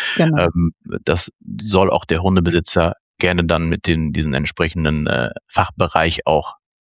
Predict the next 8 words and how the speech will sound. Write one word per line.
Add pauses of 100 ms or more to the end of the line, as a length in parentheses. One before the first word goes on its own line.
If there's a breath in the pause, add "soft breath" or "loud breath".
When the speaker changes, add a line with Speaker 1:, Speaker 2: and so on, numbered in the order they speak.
(140)
Speaker 2:
abklären. (520 loud breath)
Wir
oder
Bubeck
kann
natürlich
nur, (720 loud breath)
ähm,